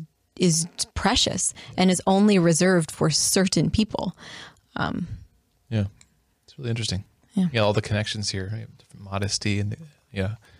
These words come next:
Speaker 2: So again, going back to this, the preciousness of this, um, I think, so there's the, there's kinda on the individual level, but then you're starting to get at this, is that there's more of a social function of this, on how
Speaker 1: Mm-hmm.
Speaker 2: that,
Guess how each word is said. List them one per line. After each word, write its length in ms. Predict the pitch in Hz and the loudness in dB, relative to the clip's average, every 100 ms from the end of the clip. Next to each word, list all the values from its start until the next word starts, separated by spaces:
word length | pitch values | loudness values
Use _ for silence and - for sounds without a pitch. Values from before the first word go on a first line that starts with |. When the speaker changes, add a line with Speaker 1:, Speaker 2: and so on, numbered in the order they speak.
| _ _ _ _ _ - | _ _ _ _ _ -10
Speaker 2:
So 380 | - 180 147 139 127 | 0 2 4 2 2
again, 240 | 135 143 151 | 2 4 4
going 180 | 151 170 | 4 4
back 140 | 131 | 4
to 80 | 117 | 4
this, 140 | 110 | 4
the 120 | - | 0
preciousness 680 | - - 160 - 110 113 101 | -4 0 0 2 0 0 0
of 100 | 98 | 0
this, 340 | - - - - _ - - - - - | -2 0 -2 -4 _ -20 -20 -20 -20 -8
um, 560 | 110 107 95 92 95 104 _ _ _ _ _ _ _ _ _ _ _ _ _ _ _ - - _ _ _ - | 2 4 4 0 -2 -6 _ _ _ _ _ _ _ _ _ _ _ _ _ _ _ -16 -16 _ _ _ -4
I 120 | 120 | 0
think, 280 | 110 131 117 | 2 2 2
so 140 | - 135 | 2 4
there's 240 | 131 120 | 4 4
the, 180 | 120 95 | 4 4
there's 320 | 120 110 - - - | 4 4 2 -6 -4
kinda 260 | - 127 - | 2 2 4
on 140 | 117 | 4
the 120 | 113 | 4
individual 520 | 113 107 120 151 113 | 4 4 4 4 4
level, 240 | 92 90 104 | 2 2 0
but 120 | 117 | 2
then 200 | 139 131 | 2 2
you're 340 | 107 - 123 107 | -2 -2 0 2
starting 240 | 113 107 | 2 0
to 60 | 110 | -2
get 200 | 127 135 | -2 0
at 80 | 120 | 0
this, 220 | - - - - _ | -2 -4 -8 -20 _
is 120 | 113 113 | -2 2
that 60 | |
there's 260 | 113 110 107 | 4 4 4
more 180 | 123 117 | 4 4
of 80 | 101 | 4
a 60 | |
social 420 | - 147 143 117 | 2 2 2 2
function 380 | 104 101 107 110 | 0 -2 -2 -6
of 100 | 87 | -6
this, 380 | - - - - _ - | -6 -2 -4 -4 _ -8
on 80 | 104 | -2
how 200 | 110 107 | 2 4
Speaker 1:
Mm-hmm. 80 | |
Speaker 2:
that, 260 | 104 101 | 4 2